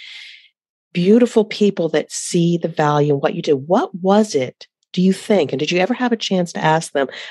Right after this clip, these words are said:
"Why the heck did you take a risk on two young people with parts of your business?" Did they ever give you that feedback? What was that?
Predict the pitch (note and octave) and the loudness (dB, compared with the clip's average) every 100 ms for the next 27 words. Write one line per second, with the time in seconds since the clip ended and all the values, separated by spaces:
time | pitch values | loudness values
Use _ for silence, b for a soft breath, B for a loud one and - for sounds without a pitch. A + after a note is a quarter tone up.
0 | B D3 C3 F#3+ E4 E4 F3+ F3+ B3+ - | B -4 0 2 2 0 0 0 -2 -2
1 | D3 F#3 A#3 G3+ G#3+ F3 C#3 D3+ D#3 - | -4 -2 0 2 2 2 4 2 2 -4
2 | C3+ C3 - D#3+ D#3+ D#3 D#3+ D#3+ F3+ F3+ | -6 -4 0 2 4 4 2 0 -2 0
3 | C3+ B2+ B B B B D3 C#3+ C#3+ - | 0 -2 B B B B 0 0 0 -6
4 | D#3 D#3 D3+ - D3+ D#3 D3+ D#3 D3+ B2+ | 0 2 2 -2 -2 -2 4 4 4 -4
5 | D3 D#3 D#3 E3 F3+ G3+ F#3+ F3+ E3+ D#3 | 0 0 0 -2 -2 2 2 4 2 0
6 | - E3 D#3+ C#3+ A#2+ - D3+ D3+ D3+ - | 0 0 0 -2 -4 -2 -2 0 0 -2
7 | C3 - | -8 -10